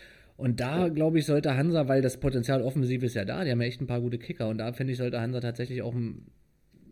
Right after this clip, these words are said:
Speaker 1: also zumindest mal anhand der, der drei, vier Spiele, die ich jetzt gesehen hab, ähm, schon eher den Fokus drauf legen, okay, es ist nicht wild, ein Gegentor zu kriegen, aber du musst halt trotzdem offensiv die P S auf die Straße bringen.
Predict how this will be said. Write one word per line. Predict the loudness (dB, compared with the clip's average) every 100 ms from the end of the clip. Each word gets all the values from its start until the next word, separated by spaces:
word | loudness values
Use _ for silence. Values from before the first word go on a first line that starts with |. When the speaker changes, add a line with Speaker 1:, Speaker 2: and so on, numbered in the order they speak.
| -16
Speaker 1:
also | -8 -8
zumindest | -6 -2 0 0
mal | 0 -2
anhand | -6 -6 -2 -2 -2
der, | -2 0 -2 -4 -12 -12
der | -10 -6
drei, | -6
vier | -4 -6
Spiele, | -4 -6
die |
ich | -4
jetzt | -6 -6
gesehen | -2 0
hab, | 0 -2 -10 -20 -20 _ -4
ähm, | 0 0 0
schon | -4 -4
eher | -2
den | -4
Fokus | -2 -2 -2 -4
drauf | -4 -2
legen, | -2
okay, | -2 -2
es | -4 -2
ist |
nicht | -4 -2
wild, | -2
ein | 0
Gegentor | -2 -2 -2 -4
zu | -4
kriegen, | -4 -2
aber | -2
du |
musst | -4 -4
halt | -6
trotzdem | -6 -6 -8
offensiv | -6 -6 -4 -4
die | -6
P | -6
S | -6
auf | -6
die | -6
Straße | -6 -4 -4
bringen. | -2 -4